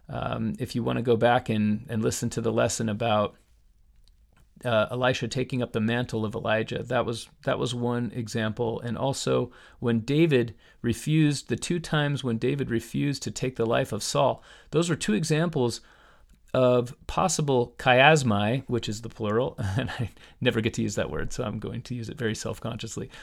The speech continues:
Uh, there were two chiasmai that took place over multiple chapters. And here in Isaiah, we have what is perhaps the largest, and it's hard to say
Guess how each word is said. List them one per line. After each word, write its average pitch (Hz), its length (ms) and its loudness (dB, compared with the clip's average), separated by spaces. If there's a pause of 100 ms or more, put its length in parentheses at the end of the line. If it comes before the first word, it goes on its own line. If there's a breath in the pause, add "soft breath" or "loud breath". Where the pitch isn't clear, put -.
(180 loud breath)
Uh, 117 240 4 (920)
there 131 200 2
were 131 140 6
two 185 340 2 (100)
chiasmai 143 680 6
that 117 280 2
took - 380 0
place 131 340 0
over 123 180 2
multiple 120 440 2
chapters. - 600 -4 (460 soft breath)
And 120 500 0 (360)
here 196 340 4
in 143 100 4
Isaiah, 139 360 4
we 127 120 4
have 143 180 2
what 165 100 2
is 113 80 -4
perhaps - 560 0
the 113 120 -2
largest, 127 640 0 (680)
and 117 440 -2 (240)
it's 123 140 -6
hard 190 180 2
to 151 60 -2
say 127 400 2